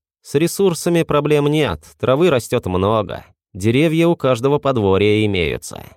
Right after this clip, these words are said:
Но выполнить все задуманное за один раз у меня не хватит сил.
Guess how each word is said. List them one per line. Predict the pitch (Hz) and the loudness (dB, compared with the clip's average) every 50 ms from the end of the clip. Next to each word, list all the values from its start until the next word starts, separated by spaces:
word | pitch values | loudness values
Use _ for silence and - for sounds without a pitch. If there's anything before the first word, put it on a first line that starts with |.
| _ _ _ _ _ _ | _ _ _ _ _ _
Но | - 92 92 101 131 170 190 | -8 -4 -2 0 2 2 2
выполнить | 180 202 208 196 185 175 170 170 165 151 | 2 2 2 2 2 2 2 2 2 0
все | - - - 143 147 | -2 -2 0 2 2
задуманное | 127 135 131 131 151 175 180 165 165 170 165 160 151 | 2 2 2 2 2 2 2 2 2 2 2 2 2
за | 117 107 120 127 | 2 2 2 2
один | 131 127 135 143 139 | 2 2 2 2 2
раз | 131 139 139 - - | 4 2 2 2 0
у | 131 123 | 0 2
меня | 131 131 135 131 | 2 2 2 2
не | 131 135 | 2 2
хватит | 131 - 143 147 151 143 120 - 82 80 - | 0 0 0 0 2 0 0 -2 -4 -8 -8
сил. | - - 95 87 69 65 64 - | -8 -6 -4 -4 -4 -4 -6 -10